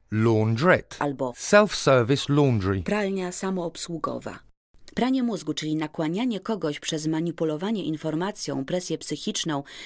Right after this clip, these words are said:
Speaker 2: indoktrynację do zmiany poprzednich poglądów, po angielsku określa się słówkiem
Speaker 1: brainwash. Commercials brainwash consumers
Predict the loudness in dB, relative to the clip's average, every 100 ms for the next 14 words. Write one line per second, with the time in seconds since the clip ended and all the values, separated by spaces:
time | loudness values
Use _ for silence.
0 | -2 0 0 -4 -4 -2 -2 -4 -4 -4
1 | -2 -2 -2 -2 -2 -4 -4 -4 -2 -2
2 | -4 -4 -2 -2 -2 -4 -8 -12 -20 -20
3 | -20 -8 -2 0 0 0 -2 -2 -2 -2
4 | -2 -4 -4 -4 -4 -4 -6 -6 -4 -2
5 | -2 -8 -16 -20 -20 -20 -4 0 4 4
6 | 4 2 4 2 2 -2 -6 -10 _ _
7 | _ _ -8 0 2 6 6 6 4 0
8 | 0 0 4 6 6 6 6 4 2 0
9 | 0 0 2 4 4 2